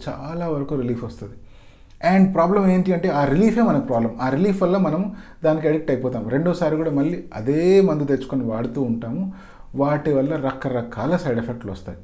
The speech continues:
In fact, చాలామంది ఈ స్టెరాయిడ్స్ని బాడీ బిల్డింగ్ కోసం కూడా వాడుతూ ఉంటారు. So, ఈ స్టెరాయిడ్స్ వల్ల ఎన్నో సైడ్ ఎఫెక్ట్స్ వస్తాయి బాడీలో, but మనం హెయిర్ గురించి మాట్లాడుతున్నాం కాబట్టి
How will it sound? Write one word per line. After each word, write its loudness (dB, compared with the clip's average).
In 6
fact, 4
చాలామంది 2
ఈ 2
స్టెరాయిడ్స్ని -2
బాడీ 10
బిల్డింగ్ 8
కోసం -2
కూడా 2
వాడుతూ 2
ఉంటారు. -6
So, 6
ఈ 4
స్టెరాయిడ్స్ 2
వల్ల 2
ఎన్నో 0
సైడ్ 4
ఎఫెక్ట్స్ 2
వస్తాయి 4
బాడీలో, 4
but 4
మనం 4
హెయిర్ 4
గురించి 4
మాట్లాడుతున్నాం 0
కాబట్టి -2